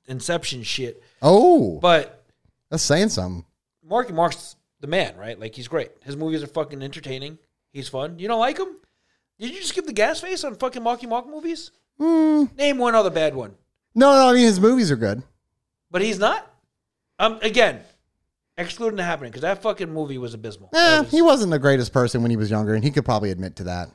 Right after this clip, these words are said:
Speaker 1: No, no, he did some stupid shit.
Speaker 2: Yeah,
Speaker 1: Right? But
Speaker 2: some
Speaker 1: we could,
Speaker 2: really
Speaker 1: but,
Speaker 2: stupid shit.
Speaker 1: but we could move past that and move
Speaker 2: Well,
Speaker 1: on. A lot of people do stupid shit.
Speaker 2: I
Speaker 1: Maybe not that
Speaker 2: can.
Speaker 1: stupid, but,
Speaker 2: I
Speaker 1: you know.
Speaker 2: can. Um,
Speaker 1: And nobody has to move on from it, and that's okay.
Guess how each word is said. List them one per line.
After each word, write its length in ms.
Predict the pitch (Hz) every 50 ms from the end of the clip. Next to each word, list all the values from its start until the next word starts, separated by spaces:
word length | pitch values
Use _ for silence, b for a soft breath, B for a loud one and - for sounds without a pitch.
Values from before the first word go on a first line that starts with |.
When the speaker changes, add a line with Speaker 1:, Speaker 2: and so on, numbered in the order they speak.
| _ _
Speaker 1:
No, 120 | 214 240
no, 160 | 269 285 220 147
he 100 | 156 175
did 180 | 175 202 196 -
some 100 | - -
stupid 240 | - 196 185 165 -
shit. 340 | - - 180 - - _ _ -
Speaker 2:
Yeah, 320 | 175 151 135 123 120 113 113
Speaker 1:
Right? 160 | 147 160 -
But 80 | 196 185
Speaker 2:
some 160 | 180 170 165
Speaker 1:
we 40 | 156
could, 60 | 151
Speaker 2:
really 500 | 156 156 156 156 156 156 156 147 139 131
Speaker 1:
but, 60 | 127 -
Speaker 2:
stupid 340 | - - 127 113 120 110
shit. 200 | 101 113 110 98
Speaker 1:
but 120 | 156 151 147
we 100 | 160 156
could 160 | 165 185 160
move 300 | 160 165 165 151 135 -
past 360 | - 156 139 131 135 - -
that 200 | 143 160 226 _ _
and 140 | 131 127 123
move 100 | 151 180
Speaker 2:
Well, 360 | 214 214 196 180 175 170 190 220 208
Speaker 1:
on. 40 | 165
A 20 | 160
lot 160 | 170 196 269 302
of 60 | 226
people 160 | 214 165 151
do 100 | 143 139
stupid 300 | 127 - 131 127 127 -
shit. 320 | - - 165 - - _ _ -
Speaker 2:
I 140 | 147 180 226 214
Speaker 1:
Maybe 60 | 180
not 60 | 175 180
that 220 | 180 156 143 135
Speaker 2:
can. 140 | 131 139 143
Speaker 1:
stupid, 300 | 156 151 - 185 190 - _ _ -
but, 100 | 151 143
Speaker 2:
I 120 | 160 208 254
Speaker 1:
you 60 | 269
know. 60 | -
Speaker 2:
can. 460 | 208 170 156 151 147 147 156 170 160 _ _ _ _ -
Um, 600 | 139 139 139 135 135 131 127 127 127 123 120 151
Speaker 1:
And 120 | 180 185
nobody 240 | 196 214 220 220 214 180
has 280 | 175 190 208 262 - -
to 120 | - 190
move 160 | 170 147 135
on 160 | 131 123 120
from 140 | - 127 131 147
it, 40 | 147
and 80 | 147
that's 180 | 147 175 175 151
okay. 380 | 139 - 151 143 165 208 -